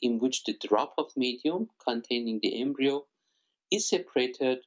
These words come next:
from a preceding and a following drop of medium by an air bubble. This is then what you see, uh,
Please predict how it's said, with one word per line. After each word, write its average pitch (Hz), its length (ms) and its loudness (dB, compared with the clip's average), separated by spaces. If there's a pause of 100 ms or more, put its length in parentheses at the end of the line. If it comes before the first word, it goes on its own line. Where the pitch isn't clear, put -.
(280)
from 113 360 0
a 110 120 2 (140)
preceding 156 920 -2
and 110 160 -2
a - 80 -2 (140)
following 127 420 0 (120)
drop 120 260 2 (120)
of 107 260 -4
medium 120 600 0
by 101 240 0 (160)
an 101 320 -2
air 107 280 2 (240)
bubble. 101 400 2 (1900)
This 208 220 0
is 185 220 2
then 135 300 2 (180)
what 113 340 0
you 107 80 2
see, 139 760 -2 (580)
uh, 104 260 0